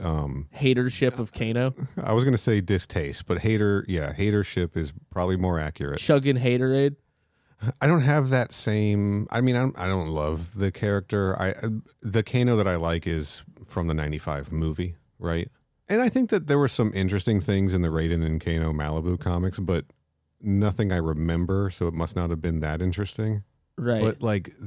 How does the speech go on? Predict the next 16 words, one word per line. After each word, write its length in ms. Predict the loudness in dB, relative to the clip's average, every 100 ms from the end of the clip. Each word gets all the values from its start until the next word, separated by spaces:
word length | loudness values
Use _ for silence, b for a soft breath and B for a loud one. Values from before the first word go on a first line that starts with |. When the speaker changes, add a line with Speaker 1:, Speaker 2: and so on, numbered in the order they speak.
| 0
Speaker 1:
this 280 | 0 2 -2
was, 300 | 0 0 -2 -8
this, 320 | -2 0 -2
for 260 | -6 -4
me, 200 | 0 0
I 60 | 0
was 140 | -2
just 120 | -4 -4
like, 160 | -2
"This 240 | -2 -2 -4
is, 160 | -8
there's 300 | -4 -2 -2
just 180 | -4 -8
fucking 460 | -8 -8 -6 -2 -2
nothing 320 | -2 -4 -6
here." 480 | -2 0 0 -2